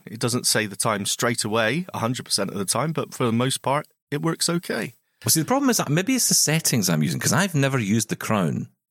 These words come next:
Speaker 2: to tell the time. I just tap the screen.
Speaker 1: Yes, yes.
Speaker 2: So maybe, is
Speaker 1: Mm.
Speaker 2: that a setting I should change?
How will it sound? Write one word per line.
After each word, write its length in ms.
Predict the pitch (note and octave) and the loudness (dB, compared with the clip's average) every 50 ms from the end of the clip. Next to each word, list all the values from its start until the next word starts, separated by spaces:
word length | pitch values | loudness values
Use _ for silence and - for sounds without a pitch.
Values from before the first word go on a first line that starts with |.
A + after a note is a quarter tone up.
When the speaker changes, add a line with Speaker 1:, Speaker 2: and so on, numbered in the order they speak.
| _ - | _ -8
Speaker 2:
to 80 | - - | -4 -2
tell 180 | - F2 D2+ | 0 0 0
the 80 | D2 C#2+ | 0 0
time. 320 | - - B2+ A#2 D#2 C2+ | 0 0 0 0 2 0
I 60 | D#2 | 0
just 200 | E2+ - - - | 0 0 -2 0
tap 220 | - F#2+ F#2 - - | 0 0 0 0 0
the 80 | - | 0
screen. 460 | - - - - G3 G3 - D#2+ - - _ _ _ _ _ _ _ _ _ _ _ _ _ _ _ _ _ _ _ _ _ _ _ _ _ _ - - - - - _ | -2 0 0 2 0 0 0 -2 -6 -10 _ _ _ _ _ _ _ _ _ _ _ _ _ _ _ _ _ _ _ _ _ _ _ _ _ _ -14 -14 -14 -20 -20 _
Speaker 1:
Yes, 580 | - D3+ C#3 B2+ A2+ - - - - - - - _ _ _ | 0 2 2 2 2 0 0 -2 -2 -2 -6 -10 _ _ _
yes. 640 | A#2+ B2 A#2 G2+ - - - - - - - - - _ _ - _ | 0 2 2 2 0 -2 -4 -4 -4 -4 -6 -10 -14 _ _ -10 _
Speaker 2:
So 120 | - - | 0 2
maybe, 180 | C3 D3+ D#3 - | 2 2 2 2
is 80 | B2 A#2 | 2 0
Speaker 1:
Mm. 60 | - | 0
Speaker 2:
that 40 | D3 | 2
a 20 | C3+ | 2
setting 380 | - - A#2+ C3 - - C#3 | 2 2 2 0 2 2 2
I 60 | B2+ G#2 | 2 2
should 160 | - - - | -2 -4 -2
change? 560 | - - - D2+ - G3 G#3+ A3+ - - | 0 0 2 2 2 2 2 0 -2 -8